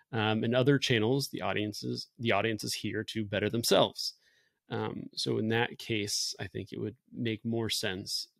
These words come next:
to talk about how you can get more confident on camera.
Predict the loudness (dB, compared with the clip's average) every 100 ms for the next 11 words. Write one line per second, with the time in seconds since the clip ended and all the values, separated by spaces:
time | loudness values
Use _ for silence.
0 | -10 -10 -8 -10 -6 -2 -2 -4 -4 -2
1 | -2 -2 0 0 -2 -6 _ _ _ -16
2 | -6 -4 -4 -4 -6 -6 -8 -6 -8 -8
3 | -10 -10 -12